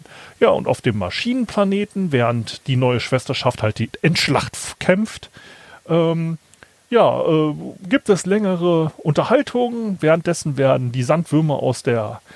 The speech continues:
äh, aus dem Frachtraum freigelassen und kämpfen sich durch den Planeten. Ähm, ja, und der böse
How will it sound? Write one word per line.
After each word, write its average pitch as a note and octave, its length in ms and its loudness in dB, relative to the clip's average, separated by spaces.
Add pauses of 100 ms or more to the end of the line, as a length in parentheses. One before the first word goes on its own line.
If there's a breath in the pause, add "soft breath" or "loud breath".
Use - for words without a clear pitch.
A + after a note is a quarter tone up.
(280 loud breath)
äh, - 80 0
aus B2 640 0
dem A#2 100 -4
Frachtraum F#3+ 580 -2
freigelassen D#3 840 -2
und C#3 140 -10
kämpfen F3 440 0
sich D#3+ 220 -4
durch F3 280 -2
den D#3 420 -2 (420 loud breath)
Planeten. D#3+ 800 0
Ähm, C3 640 -2
ja, D#3 180 4
und C3+ 340 -2
der B2 140 4
böse G3 560 0